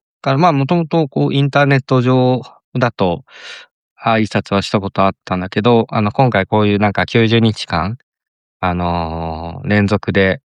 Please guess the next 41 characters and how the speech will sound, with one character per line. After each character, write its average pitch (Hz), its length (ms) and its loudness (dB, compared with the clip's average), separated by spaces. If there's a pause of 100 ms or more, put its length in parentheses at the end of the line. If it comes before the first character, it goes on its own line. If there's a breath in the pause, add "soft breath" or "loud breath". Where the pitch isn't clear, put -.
(720)
ブ 98 140 -2
ロ 95 160 0
グ 98 440 2
書 120 100 -2
く - 140 -8
な 87 140 -2
り 90 100 -2
な 110 120 2
ん 107 60 -4
か - 100 -4
す - 140 -4
る 127 80 4
っ 123 40 2
て - 160 -4
い - 20 4
う 95 40 -2
の 90 80 -2
が 92 120 2
あ 110 60 2
る、 107 120 -4 (100)
あ 110 80 0
り 107 100 0
ま 120 140 2
す - 140 -4
ん 98 160 -4
で、 98 360 -6 (240)
よ 117 220 2
か 117 100 -2
っ 107 40 -6
た - 180 0
ら 107 100 4
み 95 100 -4
た 101 100 -6
い 98 40 -4
な 95 100 -10
こ - 120 -20
と - 100 -10
言 101 60 -4
わ 101 120 -2
れ 104 120 -8
て、 131 340 0